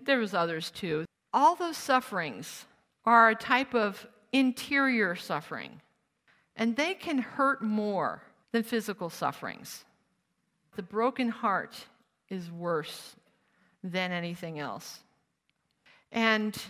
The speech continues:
the rejection and the, the hopelessness, and although I never totally gave up hope because I kept praying.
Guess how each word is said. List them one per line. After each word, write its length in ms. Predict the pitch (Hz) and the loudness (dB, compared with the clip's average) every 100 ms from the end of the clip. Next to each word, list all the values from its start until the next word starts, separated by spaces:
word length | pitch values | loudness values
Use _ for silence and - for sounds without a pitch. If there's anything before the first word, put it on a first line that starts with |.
| 196 - - | -18 -18 -10
the 120 | 214 | -6
rejection 720 | 208 202 196 190 - 214 196 | -6 -4 -2 -4 -4 -6 -4
and 200 | 185 175 | -4 -6
the, 480 | 175 170 165 135 104 185 | -4 -2 -2 -4 -8 -10
the 180 | 180 | -10
hopelessness, 920 | 170 254 240 214 196 - 202 190 190 196 | -2 -2 -2 -6 -8 -8 -4 -4 -6 -8
and 380 | 175 170 - - _ _ _ _ - | -8 -8 -12 -20 _ _ _ _ -8
although 300 | 175 202 190 | -6 -2 0
I 100 | 190 | 0
never 240 | 190 214 | 0 -2
totally 320 | 208 - 214 196 | -4 -6 -4 -2
gave 220 | 196 185 | -2 -2
up 140 | 156 | -4
hope 240 | - 190 - | -2 -2 -4
because 300 | 180 196 180 | -8 -10 -10
I 60 | |
kept 260 | 175 202 - | -8 -8 -6
praying. 440 | - 151 110 120 | -6 -6 -6 -14